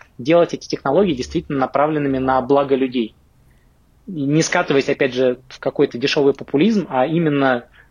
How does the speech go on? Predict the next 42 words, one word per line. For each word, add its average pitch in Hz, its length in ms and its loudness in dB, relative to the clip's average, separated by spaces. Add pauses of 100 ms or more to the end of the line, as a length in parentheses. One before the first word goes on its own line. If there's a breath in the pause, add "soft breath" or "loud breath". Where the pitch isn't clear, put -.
(100)
мы 156 60 2
знаем 156 300 2
много, 165 360 4
и 135 200 -6
мы 151 180 -2
можем 139 260 0
так 117 140 -8
сделать. 117 340 -6 (460 soft breath)
Для 131 140 2
этого 175 200 0
нам 135 180 0
нужно, 143 380 -2 (240 loud breath)
<laughs> - 340 -6
всем - 240 -2
хорошим 156 440 0
людям 131 260 0 (320 loud breath)
надо 131 160 -4
собраться 135 440 0
вместе 135 400 0
и 123 40 2
как-то, 123 460 -2 (360 loud breath)
э, 120 300 -4 (960)
ну, 147 100 -4
не 131 120 -2
то 143 100 0
что 139 160 -2
победить 123 440 0
плохих, 147 500 0 (280 loud breath)
но 131 160 0
помочь 139 540 -2 (240 loud breath)
людям 135 240 2
стать 131 220 -2
счастливее. 120 580 0 (140)
Э, 139 60 0 (280)
а, 147 80 -2
наверное, 160 220 0
самое 214 300 2
заключение, 151 640 2
хочу 156 220 -4
сказать 151 280 0
мысль 156 320 -2
из 135 260 0